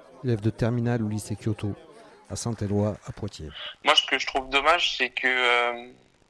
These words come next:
Speaker 2: c'est que du coup, bah, il suffit qu'on ait raté une épreuve, euh, dans notre contrôle continu et qu'on en a réussi deux autres.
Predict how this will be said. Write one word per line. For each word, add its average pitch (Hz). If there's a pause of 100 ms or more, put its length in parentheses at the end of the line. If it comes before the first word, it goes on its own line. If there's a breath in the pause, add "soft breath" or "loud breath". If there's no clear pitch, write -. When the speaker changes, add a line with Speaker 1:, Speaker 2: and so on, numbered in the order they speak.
Speaker 2:
c'est -
que 131
du 123
coup, 170
bah, 143
il 135
suffit 180
qu'on 160
ait 151
raté 147
une 143
épreuve, 139 (680 loud breath)
euh, 117 (200)
dans 127
notre 131
contrôle 139
continu 131 (560)
et 131
qu'on 147
en 147
a 143
réussi 147
deux 131
autres. 196